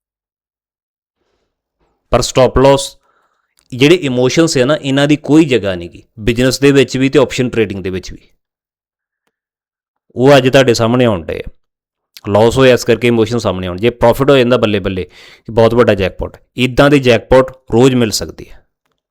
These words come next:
ਪਰ ਗੱਲ ਇਹ ਕਿ ਸਟਾਪ ਲਾਸ ਆਪਣਾ ਹਿੱਟ ਹੋ ਕੇ ਫਿਰ ਮਾਰਕੀਟ ਉੱਤੇ ਗਈ ਹੈ। ਜੇ ਸਟਾਪ ਲਾਸ ਹਿੱਟ ਹੋ ਕੇ ਉੱਤੇ ਨਾ ਗਈ ਹੁੰਦੀ ਫਿਰ ਬੱਲੇ ਬੱਲੇ ਹੋ ਜਾਣੀ ਸੀ।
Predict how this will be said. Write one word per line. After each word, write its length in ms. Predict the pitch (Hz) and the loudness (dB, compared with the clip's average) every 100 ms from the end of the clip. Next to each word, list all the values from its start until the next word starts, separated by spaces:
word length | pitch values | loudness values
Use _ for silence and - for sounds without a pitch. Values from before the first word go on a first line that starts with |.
| _ _ _ _ _ _ _ _ _ _ _ _ _ | _ _ _ _ _ _ _ _ _ _ _ _ _
ਪਰ 100 | - | -6
ਗੱਲ 280 | 113 113 117 | 0 0 2
ਇਹ 140 | 127 143 | 2 2
ਕਿ 80 | |
ਸਟਾਪ 340 | 143 120 107 113 | -2 -2 -2 -2
ਲਾਸ 180 | 113 120 | -2 -2
ਆਪਣਾ 240 | 107 127 | -4 -6
ਹਿੱਟ 280 | 123 110 127 | -4 -4 -4
ਹੋ 160 | 120 | -4
ਕੇ 120 | 120 120 | -4 -4
ਫਿਰ 200 | 117 110 | -4 -2
ਮਾਰਕੀਟ 360 | 98 92 98 | -4 -6 -10
ਉੱਤੇ 220 | 95 90 | -8 -10
ਗਈ 140 | 80 - - | -12 -16 -20
ਹੈ। 120 | _ | _
ਜੇ 120 | - 113 | -2 -2
ਸਟਾਪ 320 | - 110 120 | 0 0 0
ਲਾਸ 160 | 117 | 0
ਹਿੱਟ 200 | 117 - | -2 -2
ਹੋ 120 | 104 113 | -2 0
ਕੇ 120 | 117 | -2
ਉੱਤੇ 200 | - 113 | -2 -2
ਨਾ 240 | 104 95 | -2 -4
ਗਈ 200 | 101 113 | -4 -4
ਹੁੰਦੀ 180 | 135 156 | -2 -2
ਫਿਰ 160 | 147 120 | -2 -2
ਬੱਲੇ 220 | 104 104 | -2 -4
ਬੱਲੇ 220 | 104 110 | -4 -4
ਹੋ 120 | 110 | -4
ਜਾਣੀ 200 | 98 85 | -8 -10
ਸੀ। 180 | - - | -18 -20